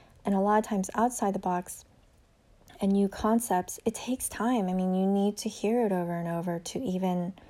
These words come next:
wake yourself up to something new. But also, there are so many layers to each topic that I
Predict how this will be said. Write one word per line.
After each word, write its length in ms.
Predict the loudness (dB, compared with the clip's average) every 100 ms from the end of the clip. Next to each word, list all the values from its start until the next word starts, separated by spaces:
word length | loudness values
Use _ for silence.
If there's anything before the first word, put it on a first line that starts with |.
| -20 -20 -12
wake 300 | 0 0 0
yourself 400 | -4 -4 -4 0
up 160 | 2 2
to 100 | -2
something 440 | -4 -6 -4 -4
new. 260 | -4 -4 -6 -10 -20 -18 4
But 220 | 4 6
also, 720 | 4 4 2 4 6 6 4 0 -14 -20 -20 _ _ -2
there 160 | 4 4
are 40 |
so 260 | 4 4 6
many 200 | 8 4
layers 640 | 2 4 4 4 2 -2
to 120 | -4
each 240 | -4 -4 -4
topic 420 | -2 0 -2 -4
that 120 | -6
I 120 | -6